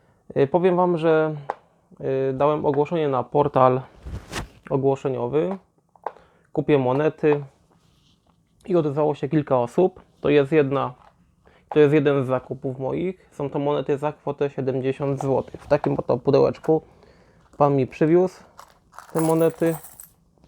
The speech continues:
I teraz zobaczymy, co w nich jest. Pierwsza moneta jest okolicznościowa, to jest sto złotych. Tu mamy mapkę.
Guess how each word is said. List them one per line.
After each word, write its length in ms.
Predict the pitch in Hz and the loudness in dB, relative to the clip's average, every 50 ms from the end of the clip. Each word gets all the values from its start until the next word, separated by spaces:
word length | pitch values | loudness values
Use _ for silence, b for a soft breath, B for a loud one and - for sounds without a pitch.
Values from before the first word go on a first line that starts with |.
| _ - - - - - - 139 - _ _ _ b b b b b b b b b b b b | _ -20 -20 -20 -20 -20 -20 -20 -20 _ _ _ b b b b b b b b b b b b
I 40 | - | 0
teraz 200 | 160 156 156 143 | 2 2 2 2
zobaczymy, 460 | 156 147 143 143 - - 165 160 156 | 2 0 0 0 0 0 0 0 0
co 300 | - - 180 180 175 165 | 0 2 2 2 2 0
w 80 | 147 147 | 0 -2
nich 200 | 151 151 147 143 | -2 -2 -2 -2
jest. 480 | 127 120 113 - - - - - - - _ _ _ _ _ _ _ _ _ _ _ _ _ _ _ _ _ _ b b b b b b b b b b b _ | -2 -4 -4 -4 -8 -14 -20 -20 -20 -20 _ _ _ _ _ _ _ _ _ _ _ _ _ _ _ _ _ _ b b b b b b b b b b b _
Pierwsza 300 | - 160 156 - - 156 | 2 2 4 2 0 0
moneta 400 | 147 151 151 151 147 135 147 139 | 0 2 2 0 0 2 2 2
jest 160 | 139 135 139 | 2 0 0
okolicznościowa, 960 | 139 131 - 139 139 135 - - - 147 147 147 - - - 165 151 143 143 | -4 -2 -2 0 0 0 -2 -4 -4 -4 -4 -4 -6 -2 -2 0 0 0 -2
to 140 | 143 - 139 | -2 -2 -2
jest 200 | 127 123 127 - | -4 -4 -4 -8
sto 220 | - - 165 156 151 | -6 -4 -2 -2 -2
złotych. 720 | 151 156 156 156 151 - - 165 160 160 156 b b b b b b b - - _ _ _ _ _ _ _ _ _ _ _ _ _ _ _ _ _ _ _ _ _ - _ _ _ - _ _ _ - - - - _ _ _ _ _ _ _ _ _ _ _ _ _ b b b b b b b b b b _ | 0 0 2 0 0 2 0 0 0 0 -2 b b b b b b b -20 -20 _ _ _ _ _ _ _ _ _ _ _ _ _ _ _ _ _ _ _ _ _ -20 _ _ _ -20 _ _ _ -20 -20 -20 -20 _ _ _ _ _ _ _ _ _ _ _ _ _ b b b b b b b b b b _
Tu 100 | - 170 | 4 4
mamy 240 | 160 139 135 123 139 | 6 6 4 2 2
mapkę. 600 | 143 143 147 - - - 180 170 175 185 185 | 2 2 2 0 0 2 2 2 2 0 -4